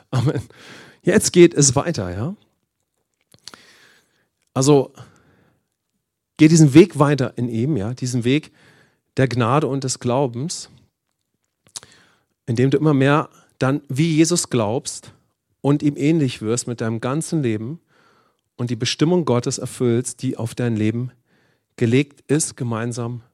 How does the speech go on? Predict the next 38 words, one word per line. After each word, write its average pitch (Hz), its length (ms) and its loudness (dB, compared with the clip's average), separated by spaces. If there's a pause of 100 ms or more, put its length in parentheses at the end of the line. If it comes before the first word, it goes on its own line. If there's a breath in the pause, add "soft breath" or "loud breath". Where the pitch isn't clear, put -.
mit 117 120 -10
der 117 80 -4
Familie 110 340 -4
Gottes. 127 440 -8 (460 soft breath)
Ein - 340 -20
paar 131 120 0
Verse 156 320 2
in 151 60 2
der 131 80 -2
Apostelgeschichte 147 680 -4
davor 131 360 -4
heißt 120 200 -6
es - 120 -12
dazu, 127 460 -8 (380 soft breath)
und 143 120 -2
sie 147 140 -2
blieben, 175 680 0
Kapitel 139 380 -2
zwei, 135 400 -2
zweiundvierzig 135 600 -6
bis - 140 -8
dreiundvierzig, 135 640 -8 (300 soft breath)
und 131 160 -8
sie 135 100 0
blieben 170 420 -2
beständig 127 1160 -4
in 120 120 -6
der 113 120 -2
Lehre 139 360 2
der 123 120 -6
Apostel 135 640 -6 (500 soft breath)
und 139 140 -2
in 147 140 4
der 139 100 6
Gemeinschaft 135 640 2
und 135 100 -4
im 131 140 0
Brotbrechen 143 840 -2